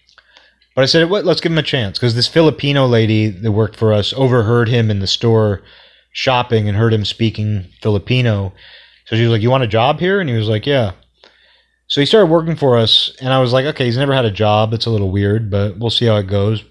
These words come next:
Ended up being one of the hardest workers we have. Just, he's a ninja. He doesn't talk to anybody, just stocks the shelves all day.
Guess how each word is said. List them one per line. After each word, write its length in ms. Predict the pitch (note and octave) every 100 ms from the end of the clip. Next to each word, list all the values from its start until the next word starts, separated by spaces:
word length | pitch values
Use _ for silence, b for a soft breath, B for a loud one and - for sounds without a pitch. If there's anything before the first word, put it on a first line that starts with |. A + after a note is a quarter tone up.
| -
Ended 220 | C3 D3
up 120 | C#3
being 280 | B2 C3 B2
one 140 | A#2+
of 20 | G#2+
the 80 |
hardest 500 | G2+ - C3+ C3 A#2+
workers 440 | A#2 A2+ A2 A2+ G2
we 160 | G2+
have. 320 | F#2+ G2 F2 F2+ _ _ _ _ _ _ _ _ _ _ _ _ _ -
Just, 320 | A#2+ G#2 -
he's 160 | A#2+ A#2
a 40 |
ninja. 460 | A2+ B2 C#3 A#2+ F#2+
He 60 | F#2
doesn't 240 | B2 C#3
talk 320 | - D3 D3
to 100 | D3+
anybody, 640 | C#3+ C#3+ C3+ C#3 C3+ C3 - b b b b b -
just 500 | A2 B2 G#2 - -
stocks 440 | - B2+ B2 -
the 80 | A2
shelves 440 | - B2 B2 B2 B2
all 160 | B2+
day. 380 | B2 B2 B2 B2